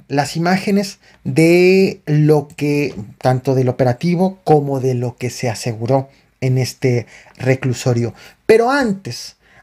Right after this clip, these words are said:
antes hay una encuesta que quiero que compartirte. En la descripción de este video está la encuesta. Es más, quienes están viendo la transmisión en vivo en este momento, en los comentarios en vivo, he dejado el link de la des-, de la encuesta,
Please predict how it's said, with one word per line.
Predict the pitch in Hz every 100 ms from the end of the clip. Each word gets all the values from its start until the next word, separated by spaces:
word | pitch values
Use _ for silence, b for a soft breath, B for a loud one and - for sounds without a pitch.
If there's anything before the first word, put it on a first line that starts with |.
| -
antes | 196 196 208 - -
hay | 147 156
una | 180 165
encuesta | 147 170 - 143
que | 123
quiero | 160 156 151 151
que | 135 127 120 -
compartirte. | - 151 143 139 185 170 - 190 -
En | 151
la | 139
descripción | 147 147 165 156 214 220
de | 202
este | 196 190
video | 156 147 165 B B B
está | 147 - - 160 160 B -
la | 135 131 -
encuesta. | 143 131 180 - -
Es | 135 165
más, | 175 - B _
quienes | 160 143
están | 135 196 190
viendo | 196 190
la | 151
transmisión | 143 135 131 160
en | 147
vivo | 156
en | 160
este | 156 -
momento, | 160 139 156 160 180 -
en | 143 131
los | 123 -
comentarios | 131 127 160 170 151 147
en | 139
vivo, | 147 160 156 B B -
he | 170
dejado | 160 151 143
el |
link | 131 143
de | 135
la | 135
des-, | 139 147 -
de | 135 139 143
la | 147 147
encuesta, | 156 156 165 190